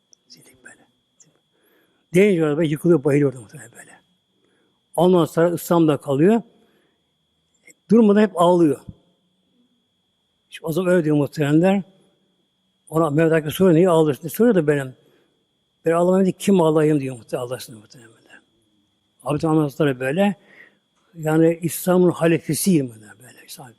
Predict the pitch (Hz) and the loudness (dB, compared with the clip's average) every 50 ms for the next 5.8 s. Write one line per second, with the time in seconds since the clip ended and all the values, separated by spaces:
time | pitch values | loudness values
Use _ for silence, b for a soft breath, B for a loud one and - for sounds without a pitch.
0 | _ 101 _ _ _ _ _ _ _ _ _ _ _ _ _ _ _ _ _ _ | _ _ _ _ _ _ _ _ _ _ _ _ _ _ _ _ _ _ _ _
1 | - 165 143 - 180 165 165 160 147 - 180 165 139 - - 143 139 147 143 131 | -8 -8 -6 -2 0 0 2 2 0 0 -2 -4 -4 -4 -6 -2 0 0 0 0
2 | - - 160 139 113 104 _ _ _ - 131 110 - _ 123 _ _ _ _ - | -2 -4 -6 -6 -8 -12 _ _ _ -20 -20 -20 -20 _ -20 _ _ _ _ -20
3 | _ _ _ _ _ _ _ _ _ _ _ _ _ _ _ _ - 156 143 - | _ _ _ _ _ _ _ _ _ _ _ _ _ _ _ _ -8 -8 -8 -6
4 | - 143 147 156 160 160 156 160 170 165 143 - - 180 151 - 185 156 160 160 | -4 -2 0 2 2 2 2 2 0 0 0 -4 -4 -6 -4 -2 0 0 2 2
5 | 160 180 190 190 190 185 175 202 185 175 156 135 123 120 - | 0 2 2 2 2 4 4 4 4 4 2 0 -2 -8 -14